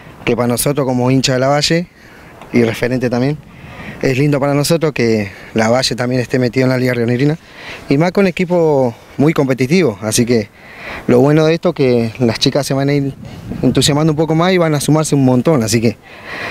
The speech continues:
lo, la ideal sería que trabajemos bastante bien en equipo, compañerismo, respeto hacia todo lo demás, y con humildad nomás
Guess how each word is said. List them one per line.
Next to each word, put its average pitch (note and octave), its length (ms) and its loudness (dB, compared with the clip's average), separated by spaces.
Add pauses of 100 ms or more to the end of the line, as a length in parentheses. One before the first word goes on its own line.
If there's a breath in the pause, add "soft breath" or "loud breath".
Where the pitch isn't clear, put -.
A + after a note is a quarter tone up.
(160 loud breath)
lo, B2 240 4
la B2 160 2
ideal C#3 480 2
sería C3+ 300 0
que B2+ 140 -2
trabajemos B2 500 0
bastante C3 340 -2
bien C#3 140 2
en C#3 100 2
equipo, E3+ 420 -2 (160)
compañerismo, B2+ 600 0
respeto E3 500 -2 (840)
hacia G#2+ 360 -2
todo C3 240 0
lo B2 100 2
demás, D3 260 2 (680 loud breath)
y C#3+ 100 2
con F3 180 4
humildad G#3 340 6
nomás G3 300 2